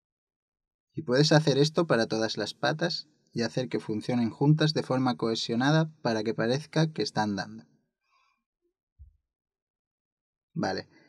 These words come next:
esto es más fácil decirlo que hacerlo, pero lo conseguiremos. Para saber dónde está el nivel del suelo necesitamos tener algunas guías que nos indiquen la posición.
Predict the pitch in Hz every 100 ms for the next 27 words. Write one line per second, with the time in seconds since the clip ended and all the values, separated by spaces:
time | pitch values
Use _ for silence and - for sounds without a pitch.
0 | _ - 123 - 160 156 139 151 - 143
1 | 147 117 - 135 147 117 107 110 101 98
2 | - 107 104 104 101 - 104 104 101 92
3 | - - _ _ _ 113 110 - 110 117
4 | 151 160 156 151 143 107 113 135 139 -
5 | 151 151 151 123 113 107 101 120 143 151
6 | 113 120 135 120 123 123 - 131 156 156
7 | 123 117 113 107 120 139 131 113 - 101
8 | - 92 -